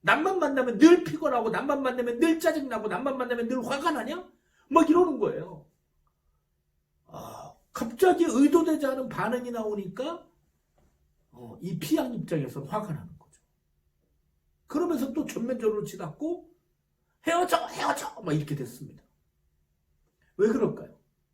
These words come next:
왜 이렇게 이 남자는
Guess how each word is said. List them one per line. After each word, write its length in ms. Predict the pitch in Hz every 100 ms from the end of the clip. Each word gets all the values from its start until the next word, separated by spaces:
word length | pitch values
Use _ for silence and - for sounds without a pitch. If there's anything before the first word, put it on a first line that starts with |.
| _ _ _ _ _ _ _ _ _
왜 260 | 156 285 311
이렇게 680 | 269 - - 202 220 226 - _ _ _ _ _ _ _
이 440 | 190 226 220 - - _ _ _ _
남자는 720 | 139 147 143 151 139 180 277